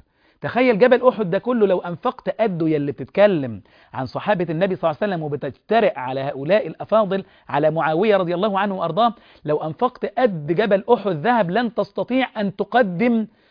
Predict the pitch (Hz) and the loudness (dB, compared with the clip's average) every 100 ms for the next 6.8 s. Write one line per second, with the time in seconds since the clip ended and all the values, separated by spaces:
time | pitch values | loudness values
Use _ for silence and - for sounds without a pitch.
0 | _ _ _ - 151 151 160 160 240 214 | _ _ _ 0 0 2 -2 0 2 2
1 | 156 185 175 190 151 165 262 220 - 170 | 2 2 2 0 -2 0 0 0 -2 -2
2 | 220 185 170 165 160 185 240 226 214 202 | -2 -2 -2 -2 0 2 4 6 6 6
3 | - 269 - 196 233 294 - 175 170 156 | 2 -6 -2 0 0 -2 -2 -2 -2 -4
4 | 143 233 185 165 190 185 156 151 156 202 | -4 -4 -4 -4 -4 -4 -4 -4 -2 0
5 | 170 143 147 196 170 185 185 156 139 135 | -2 -4 -2 0 0 -2 -4 -4 -4 -2
6 | 202 165 143 139 131 185 196 | -2 -2 -4 -6 -4 -2 -4